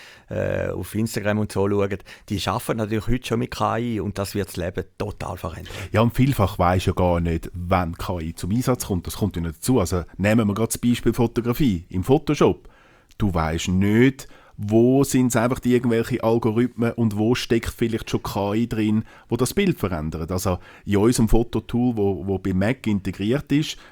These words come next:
Speaker 2: da hast du einen Zauberstab und dann klickst du drauf und dann machst du schwupp und das Bild sieht schon mal ganz ordentlich aus. Also wie viel K I steckt da drin? Wir wissen's nicht.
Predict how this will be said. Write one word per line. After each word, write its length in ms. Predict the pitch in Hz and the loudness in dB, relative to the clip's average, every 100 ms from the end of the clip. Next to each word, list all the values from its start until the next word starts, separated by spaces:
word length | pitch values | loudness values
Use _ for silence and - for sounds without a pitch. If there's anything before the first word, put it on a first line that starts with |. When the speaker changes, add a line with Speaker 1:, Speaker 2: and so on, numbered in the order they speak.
| - | -6
Speaker 2:
da 120 | 104 | -2
hast 120 | 101 | 0
du 20 | 95 | 0
einen 80 | |
Zauberstab 720 | 90 98 151 190 - 160 98 | -2 -2 -2 -2 2 4 4
und 120 | 95 98 | 2 -4
dann 80 | |
klickst 400 | 92 104 107 - | -4 -4 -4 -4
du 40 | 123 | -2
drauf 200 | 175 - | -2 -2
und 140 | 127 | -2
dann 80 | 110 | 0
machst 200 | 104 - | -2 -2
du 20 | |
schwupp 260 | 127 160 - | -2 -2 0
und 160 | 120 | -2
das 120 | 107 - | -2 -2
Bild 380 | 107 113 113 - - | 0 0 -2 -12 -12
sieht 280 | - 110 107 | -2 -2 0
schon 100 | 101 | 0
mal 80 | 101 | 2
ganz 340 | 101 117 127 | 2 0 0
ordentlich 520 | - 110 113 120 120 | 0 0 0 -4 -2
aus. 300 | 202 117 - - - - | -2 -2 -4 -12 -18 -10
Also 180 | - 98 | -2 2
wie 120 | 113 | 2
viel 140 | - | 2
K 280 | 156 - 110 | -2 0 2
I 80 | 131 | 2
steckt 400 | - - 135 - | 0 -2 -2 0
da 120 | 165 | 2
drin? 340 | 160 143 87 73 | 2 0 -2 -2
Wir 120 | 85 | -4
wissen's 440 | 87 95 131 - | -4 -4 -8 -6
nicht. 320 | 165 117 - | -2 -2 -4